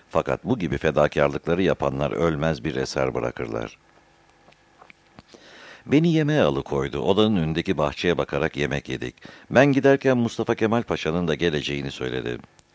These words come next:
Eskişehir'e girerken artık çekilme tahakkuk etmişti, yani gerçekleşmişti.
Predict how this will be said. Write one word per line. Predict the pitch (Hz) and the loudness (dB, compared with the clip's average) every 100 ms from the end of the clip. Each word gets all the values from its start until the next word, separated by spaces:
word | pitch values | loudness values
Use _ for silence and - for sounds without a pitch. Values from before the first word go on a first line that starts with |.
| _ - - - - - - | _ -20 -20 -20 -20 -4 0
Eskişehir'e | 147 208 175 107 76 | 0 0 0 0 0
girerken | 65 71 71 98 85 | 0 0 2 2 4
artık | 104 139 - | 2 2 -4
çekilme | 101 95 95 110 | -4 -4 -2 -2
tahakkuk | - 98 98 - 98 | 0 0 0 0 -4
etmişti, | 87 - 78 - - 60 55 | -6 -6 -8 -8 -8 -10 -6
yani | 78 65 | -6 -4
gerçekleşmişti. | 67 71 - 71 67 64 62 60 60 | -4 -6 -6 -10 -8 -8 -10 -10 -10